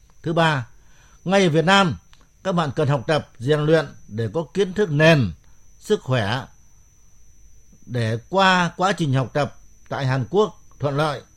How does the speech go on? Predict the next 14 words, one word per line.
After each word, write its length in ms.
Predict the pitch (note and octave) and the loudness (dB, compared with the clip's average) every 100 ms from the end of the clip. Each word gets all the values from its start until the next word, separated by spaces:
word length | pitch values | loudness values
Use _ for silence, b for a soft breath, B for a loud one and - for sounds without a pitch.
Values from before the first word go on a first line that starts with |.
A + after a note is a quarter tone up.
| _ b b b b | _ b b b b
Sau 300 | - E3+ F3+ | -4 -2 0
khi 240 | C#3 F3 D3+ | 0 0 0
sang 240 | E3+ E3+ | -2 0
Hàn 180 | C#3+ A#2+ | -2 -2
Quốc 140 | E3+ | -4
học 180 | F3 B2+ | -2 -2
tập, 220 | D3 C3 - b b b b _ | -2 -4 -8 b b b b _
các 160 | F3+ D3+ | -8 -4
bạn 240 | D3 B2 - - | -4 -4 -8 -10
cần 240 | C#3 A#2 G#2+ | -6 -4 -2
chăm 280 | - F3 | -2 -2
chỉ 160 | - A#2+ | -2 -4
học 180 | G#2+ F2+ | -4 -6
tập, 220 | C3 - | -6 -8